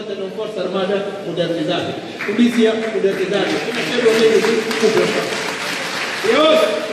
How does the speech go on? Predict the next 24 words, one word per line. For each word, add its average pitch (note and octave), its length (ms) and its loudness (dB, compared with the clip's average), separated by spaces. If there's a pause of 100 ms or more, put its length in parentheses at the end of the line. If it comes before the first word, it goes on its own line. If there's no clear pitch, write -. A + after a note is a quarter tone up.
(360)
me D4 80 -4
se C#4 140 -8
fala C4 220 -6
vos C4 240 0
como A3+ 180 2
a, A3 240 0 (760)
é C4 80 0
verdade, B3+ 560 4 (1040)
como A#3 160 2
a, A#3+ 400 2 (840)
com C4+ 60 -2
menos D4+ 480 4
casos D4+ 360 0
que C4 60 -4
não C4 160 0
tem, A#3+ 460 0 (360)
não C#4 240 4
polícia B3+ 320 4
judiciária A#3+ 520 0
está A#3+ 160 -2
a A#3 40 0
mostrar A3+ 440 -4
como G3+ 220 -8
a, G3+ 80 -8